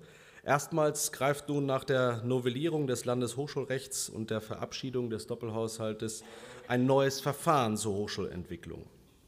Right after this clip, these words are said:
Darauf ist Kollege Stamer ja schon umfangreich eingegangen. Insofern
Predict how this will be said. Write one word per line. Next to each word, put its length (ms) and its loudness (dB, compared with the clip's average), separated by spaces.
Darauf 320 0
ist 220 -4
Kollege 340 0
Stamer 400 0
ja 160 2
schon 160 -4
umfangreich 600 -4
eingegangen. 500 0
Insofern 560 0